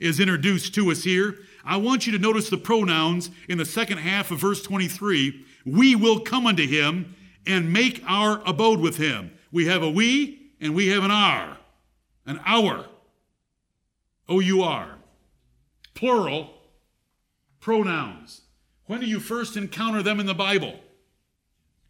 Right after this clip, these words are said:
How far do you have to read to know that there's a plurality in our Godhead?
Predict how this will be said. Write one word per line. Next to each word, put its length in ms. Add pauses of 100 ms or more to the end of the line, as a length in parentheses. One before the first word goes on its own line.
(200)
How 180
far 300
do 40
you 100
have 240
to 80
read 520 (520)
to 80
know 160
that 100
there's 160
a 80
plurality 640
in 80
our 160
Godhead? 680